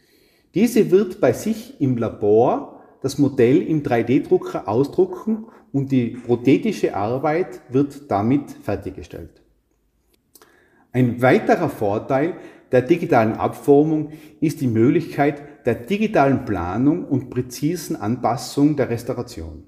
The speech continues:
Durch den Einsatz der Planungssoftware kann der Zahnarzt, die Zahnärztin das Design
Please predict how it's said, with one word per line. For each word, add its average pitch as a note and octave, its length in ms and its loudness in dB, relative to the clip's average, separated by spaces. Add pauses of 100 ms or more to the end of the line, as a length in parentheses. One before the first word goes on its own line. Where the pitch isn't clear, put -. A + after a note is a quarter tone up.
(720)
Durch D3+ 140 2
den D3 200 2
Einsatz G#3+ 600 0
der B2 220 2
Planungssoftware D#3+ 1120 -2
kann - 260 -4
der A2+ 160 -4
Zahnarzt, C3 800 -4
die A#2 100 -4
Zahnärztin A2+ 640 -4
das D#3 140 -2
Design G#2+ 680 -6